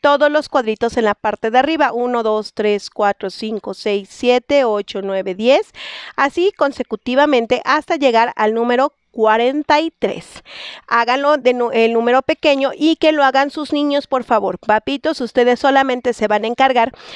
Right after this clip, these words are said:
de que vayan escribiendo correctamente sin saltarse ningún número. Si es así, lo borramos y que lo hagan. Pueden ir diciendo la voz, este, en voz alta, perdón, la numeración para que no pierdan.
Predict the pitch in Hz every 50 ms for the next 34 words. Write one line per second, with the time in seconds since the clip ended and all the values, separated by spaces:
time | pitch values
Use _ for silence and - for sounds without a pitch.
0 | - - _ - 214 202 285 302 311 330 427 571 571 - - - - _ _ _
1 | - 277 262 262 262 269 262 - - - 214 214 247 247 254 262 262 285 285 -
2 | - 262 240 240 226 226 226 233 - - 214 202 202 214 202 - - 277 277 262
3 | 240 226 - 240 226 - - 277 294 302 - 320 285 277 - 233 214 208 - -
4 | 247 233 233 220 202 175 185 180 180 196 214 247 294 330 349 330 277 214 165 175
5 | - - - - - - - - - - - - 214 214 202 262 269 269 - 320
6 | 294 302 - 240 226 220 202 214 214 220 247 262 285 311 349 381 - - - 302
7 | 240 240 254 269 285 302 302 - - - 240 220 220 214 214 208 196 175 170 175
8 | 180 185 - - 247 262 277 294 294 277 269 240 233 226 220 - 233 214 214 214
9 | 208 208 - - 214 196 185 180 185 208 226 277 392 440 - - - - _ 214
10 | 196 180 - - 202 196 214 226 247 302 - - 294 254 254 - 247 240 - -
11 | 196 190 190 190 196 185 - - _ _ _ _ _ _ _ _ _ _ _ -
12 | 208 196 185 - 240 226 240 247 226 262 294 - - 247 233 226 240 - 240 220
13 | 214 202 - 208 196 202 202 220 - _ - 220 214 202 - 220 220